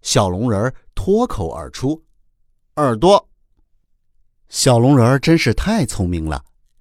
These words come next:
琪琪要教不了他了。那接下来，小龙人儿想学到更多的知识，该怎么办呢？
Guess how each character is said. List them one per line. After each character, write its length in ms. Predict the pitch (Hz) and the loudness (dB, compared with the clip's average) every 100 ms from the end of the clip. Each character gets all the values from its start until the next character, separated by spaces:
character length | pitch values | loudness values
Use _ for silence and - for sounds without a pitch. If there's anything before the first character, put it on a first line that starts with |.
| _ _ _ _ | _ _ _ _
琪 320 | - - 135 214 | -6 0 0 0
琪 340 | - 180 143 - _ _ | 0 2 0 -4 _ _
要 180 | 180 160 | 0 0
教 300 | - 190 202 | 2 0 2
不 140 | 220 | 0
了 200 | 127 76 76 | 0 0 -6
他 280 | - 98 | -6 -4
了。 140 | 165 - _ _ _ _ _ _ _ _ _ _ _ _ _ | -4 -6 _ _ _ _ _ _ _ _ _ _ _ _ _
那 140 | 123 | -2
接 300 | 110 - 151 | 0 2 2
下 220 | 196 143 90 | 2 0 -2
来， 240 | 73 71 - _ _ | -4 -8 -16 _ _
小 240 | - 139 117 | -2 2 4
龙 180 | 131 | 4
人 120 | 147 151 | 2 2
儿 20 | |
想 260 | - 104 | 0 -4
学 220 | 90 107 113 | -4 -2 0
到 160 | 135 | 0
更 360 | 98 202 240 175 | -2 -4 -2 -2
多 160 | 113 | -2
的 140 | 107 98 | -2 -2
知 180 | 107 98 | 0 -2
识， 280 | - 80 - _ _ - | -2 -4 -6 _ _ -2
该 160 | 123 | 0
怎 200 | 123 92 | 2 -2
么 120 | 67 | -2
办 340 | 69 151 185 147 | -2 -2 0 -2
呢？ 140 | 95 | -2